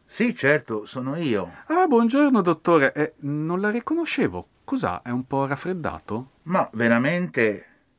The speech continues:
Speaker 1: Ma lei, scusi, come ha detto che si chiama? Giovanardi?
Speaker 2: Sì, dottore. Ma come? Non mi riconosce? Sono Paolo Giovanardi.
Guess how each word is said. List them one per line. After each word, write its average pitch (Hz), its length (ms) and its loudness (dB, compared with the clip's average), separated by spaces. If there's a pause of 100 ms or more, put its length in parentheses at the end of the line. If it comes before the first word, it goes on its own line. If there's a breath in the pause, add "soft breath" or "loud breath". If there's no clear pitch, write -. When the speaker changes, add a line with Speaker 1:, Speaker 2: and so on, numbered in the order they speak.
(400 soft breath)
Speaker 1:
Ma 165 140 -6
lei, 208 160 4
scusi, 156 320 -2
come 156 200 2
ha 156 60 6
detto 175 240 0
che 170 140 -4
si 165 160 -4
chiama? 202 360 2 (160 soft breath)
Giovanardi? 131 920 0
Speaker 2:
Sì, 302 200 4
dottore. 127 520 2
Ma 180 180 0
come? 107 360 2
Non 113 160 2
mi 131 100 4
riconosce? 117 640 2
Sono 151 240 0
Paolo 156 280 4
Giovanardi. 160 680 2